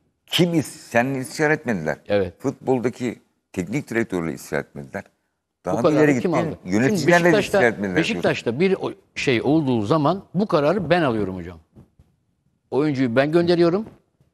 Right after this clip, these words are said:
Speaker 2: Ben gelmesine müsaade ediyorum. Bu kararı alan benim. Benden başka kimse bu konuyla ilgili bir karar veremez orada.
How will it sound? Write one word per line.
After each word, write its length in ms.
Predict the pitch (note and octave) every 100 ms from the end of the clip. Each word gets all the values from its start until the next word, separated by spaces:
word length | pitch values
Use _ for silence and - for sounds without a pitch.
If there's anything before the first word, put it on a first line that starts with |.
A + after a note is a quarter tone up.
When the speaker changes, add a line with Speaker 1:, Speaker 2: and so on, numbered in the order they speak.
| _ -
Speaker 2:
Ben 140 | D3+ F3
gelmesine 460 | D3 C3 B2 C3 B2+
müsaade 400 | A2+ A#2 G#2+ G2+
ediyorum. 300 | F#2 E2+ E2 -
Bu 100 | D#3
kararı 340 | C#3+ C3 B2
alan 260 | B2+ E3 B2
benim. 180 | B2 F2+ - _ _
Benden 280 | B2+ D3+ D3+
başka 180 | C#3 C3+
kimse 320 | - D#3 B2+
bu 80 | C3
konuyla 240 | C3 A#2 A2
ilgili 220 | G2+ A#2+
bir 60 | B2
karar 260 | C3 D#3+
veremez 340 | A2 C3+ A2+ F#2+
orada. 240 | F2 F2